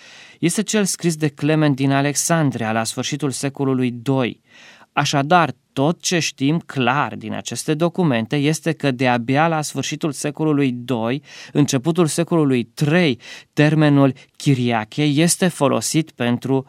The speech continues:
duminică. Aceste observații istorice despre folosirea termenului ziua Domnului în scrierile secolului doi arată cât de greu este să explicăm referirea Apocalipsei la ziua Domnului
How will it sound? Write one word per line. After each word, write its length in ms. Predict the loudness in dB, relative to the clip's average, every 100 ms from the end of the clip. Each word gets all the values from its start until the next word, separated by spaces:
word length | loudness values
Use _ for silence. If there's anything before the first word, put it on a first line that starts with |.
| -10
duminică. 800 | -4 -2 0 0 -4 -8 -16 -16 _ _ _ _ -20 -20 -20 -12
Aceste 320 | -6 -4 -2 -2
observații 580 | -2 -2 -2 -2 -2
istorice 520 | -4 -4 -4 -4 -4 -4
despre 320 | -6 -8 -10
folosirea 560 | -8 -8 -6 -4 -4
termenului 600 | -4 -4 -2 -2 -2 -4
ziua 300 | -6 -4 -4
Domnului 720 | -4 -4 -4 -4 -4 -4 -6 -6
în 160 | -2 -2
scrierile 680 | -2 -6 -4 -2 -2 -4 -4
secolului 600 | -6 -6 -4 -4 -4 -4
doi 460 | -6 -6 -6 -6 -10 -20 -20 -12
arată 340 | -4 -2 -2 -4
cât 180 | -4 -2
de 160 | 0
greu 640 | -2 -4 -4 0 0 0
este 240 | 0 -2 -4
să 180 | -4 -2
explicăm 720 | -2 -4 -2 -4 -2 0 0
referirea 540 | -2 -4 -4 -2 -2
Apocalipsei 720 | -4 -6 -6 -2 -2 -2 -2 -2
la 120 | -2
ziua 300 | -2 -4 -4
Domnului 600 | -2 -2 0 2 0